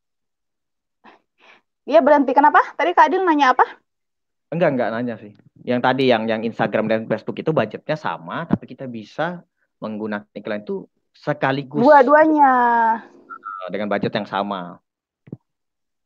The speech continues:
Speaker 2: <clears throat>
Speaker 1: Oke. Panitia ada yang, eh, ini nggak muncul di aku nih pertanyaannya. Ada nggak panitia?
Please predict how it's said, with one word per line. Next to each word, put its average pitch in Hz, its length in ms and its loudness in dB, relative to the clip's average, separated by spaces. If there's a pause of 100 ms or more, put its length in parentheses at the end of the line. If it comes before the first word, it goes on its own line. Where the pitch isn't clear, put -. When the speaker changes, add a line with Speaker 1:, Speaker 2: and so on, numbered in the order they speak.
(320)
Speaker 2:
<clears throat> - 400 -8 (1120)
Speaker 1:
Oke. 190 300 -6 (800)
Panitia 294 480 6
ada 277 80 6
yang, 294 320 6 (760)
eh, 247 360 8
ini 339 240 4 (240)
nggak 208 240 4
muncul 294 400 4
di 233 160 6
aku 220 260 2
nih 196 300 -4 (320)
pertanyaannya. 214 1000 0
Ada 240 200 4
nggak 262 160 6
panitia? 220 480 4